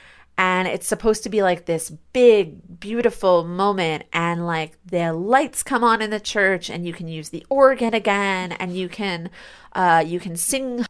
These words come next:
Alleluia again, because all through Lent you can't say Alleluia,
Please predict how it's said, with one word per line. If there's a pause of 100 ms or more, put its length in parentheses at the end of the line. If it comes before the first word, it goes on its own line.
Alleluia
again,
because
all
through
Lent
you
can't
say
Alleluia,